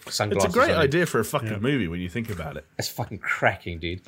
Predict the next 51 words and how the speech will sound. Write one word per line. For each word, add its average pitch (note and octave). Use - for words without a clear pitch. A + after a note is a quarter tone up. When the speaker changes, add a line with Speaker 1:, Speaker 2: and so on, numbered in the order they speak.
Speaker 1:
But G2+
that, C3+
that's, E3
like, A#2+
the, A2+
the G#2
peak. -
Oh, C#3
there's, C#3+
like, C3
late G#2+
eighties, -
right, F#2+
or F#2+
early G#2+
nineties, G2
where F2+
it's, E2+
like, F2+
the -
peak -
Hollywood A#2+
cocaine A2+
ride, C#2+
where G2+
all D3
these C3
<laughs> -
producers G2+
are D#2+
just D#2+
so B2
fucking G2
smacked -
up G2
that F#2
they're F#2+
just F2
like, E2+
"You G#2+
know A#2+
what? C3+
We're A#2
gonna G#2+
make G#2
a F#2+
movie G2
about E2+
fucking F2
using F#2+
a D#2+